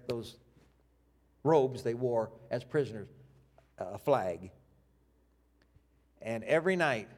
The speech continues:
every night before they went to sleep, he would take off his robe and hold it up for the people, the, the prisoners, and they would say the Pledge of Allegiance to the flag. He said it was the most important aspect of our lives.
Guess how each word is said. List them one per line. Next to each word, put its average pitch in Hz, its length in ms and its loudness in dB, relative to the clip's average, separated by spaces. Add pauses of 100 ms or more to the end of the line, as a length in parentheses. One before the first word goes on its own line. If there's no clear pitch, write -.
(120)
every 160 220 -2
night 135 240 0
before 123 260 -4
they 127 80 -2
went 127 200 -6
to 120 40 -10
sleep, 120 320 -6 (880)
he 120 80 -6
would 113 160 -8
take 143 200 -2
off 151 200 4
his 143 220 -8
robe 120 360 -4 (960)
and 101 120 -14
hold 156 260 4
it 156 80 2
up 151 200 6
for 143 100 0
the 135 80 2
people, 135 440 0 (680)
the, 107 140 -6
the 95 180 -8
prisoners, 117 560 -2 (540)
and 113 120 -8
they 123 60 0
would 120 100 -4
say 131 140 0
the 113 100 -4
Pledge 123 280 -2
of 123 60 -6
Allegiance 117 320 -8
to 113 100 -8
the - 80 -14
flag. 87 360 -12 (1300)
He 123 60 -10
said 123 140 -2
it 120 40 -6
was 113 100 -8
the 123 40 -4
most 120 260 -6
important 131 420 -4
aspect 120 400 -8
of 98 100 -12
our 98 120 -6
lives. 76 400 -14